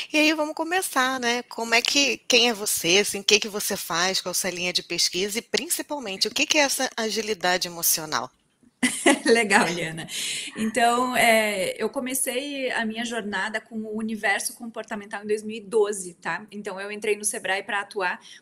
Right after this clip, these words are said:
Speaker 2: como coordenadora estadual do Empretec, que é um curso da onu focado no desenvolvimento do comportamento empreendedor. E ali eu comecei a ver alguns resultados, assim, gente, como é que pode um empresário chegar aqui quase quebrado e depois de uma semana,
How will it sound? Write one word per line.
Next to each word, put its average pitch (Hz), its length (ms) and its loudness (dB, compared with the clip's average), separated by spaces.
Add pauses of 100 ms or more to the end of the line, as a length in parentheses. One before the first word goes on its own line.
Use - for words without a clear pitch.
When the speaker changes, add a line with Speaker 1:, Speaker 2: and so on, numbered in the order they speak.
Speaker 2:
como 214 180 0
coordenadora 220 480 0
estadual 208 380 0
do 196 80 -4
Empretec, 226 800 -4
que - 140 -4
é 202 80 -2
um 262 100 -4
curso 262 400 -4
da 254 160 0
onu 247 300 -2
focado 214 420 -2
no 214 100 0
desenvolvimento 202 640 -2
do 214 80 -2
comportamento 220 540 -2
empreendedor. 208 600 2 (480)
E 262 140 8
ali 311 220 6
eu 359 80 2
comecei 339 380 0
a 349 40 -2
ver 269 160 2
alguns 302 320 -2
resultados, 294 640 -2
assim, 311 140 -2
gente, 262 240 0
como 302 120 -2
é 453 40 -6
que 523 100 -4
pode 247 320 -2
um 247 80 -2
empresário 240 640 2
chegar 233 240 -2
aqui 233 160 -6
quase - 260 -2
quebrado 220 580 0 (320)
e - 120 2
depois 277 300 2
de 247 80 -8
uma 403 180 -4
semana, 339 600 0